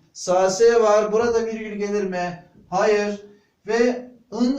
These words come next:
ınca, ince anlamında kullanılan mumi edatından sonra virgül konmaz. Aç yattı mı kötü rüyalar görürmüş. Yattığı zaman, yatınca anlamında.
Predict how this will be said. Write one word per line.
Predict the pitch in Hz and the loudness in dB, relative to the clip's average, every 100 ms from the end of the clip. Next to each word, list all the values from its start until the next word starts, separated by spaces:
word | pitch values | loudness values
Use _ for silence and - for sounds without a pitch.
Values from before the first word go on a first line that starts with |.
| 262 | -2
ınca, | 247 247 285 277 | -2 0 -2 -2
ince | 254 254 | -2 -2
anlamında | 277 254 247 247 240 | -2 0 0 0 -4
kullanılan | 240 233 233 240 226 | -4 0 2 0 -2
mumi | 220 226 240 | -4 -4 -4
edatından | 254 233 220 226 233 226 | -2 -2 -2 -2 -4 -2
sonra | 220 196 190 | -4 -6 -6
virgül | 226 214 240 247 247 - _ - | -6 0 2 2 -2 -12 _ -2
konmaz. | 208 214 220 226 233 - - - - - | 2 2 2 2 2 -2 -10 -20 -20 -6
Aç | 196 262 269 240 | -2 -2 -2 -2
yattı | 240 240 269 | -2 -2 -8
mı | 254 254 226 | -8 -6 -6
kötü | 214 214 247 | -6 -6 -4
rüyalar | 226 220 220 233 202 | 0 2 4 2 2
görürmüş. | 190 175 170 214 220 | 0 0 -2 -6 -6
Yattığı | 175 202 208 - 262 262 | -2 -2 -2 -8 -8 -6
zaman, | 190 214 208 208 175 165 | -4 -2 0 -2 -2 -4
yatınca | 190 196 262 269 254 220 208 | -4 -4 -4 -2 -2 2 4
anlamında. | 196 190 180 175 170 151 160 - | 2 0 -4 -8 -6 -4 -4 -4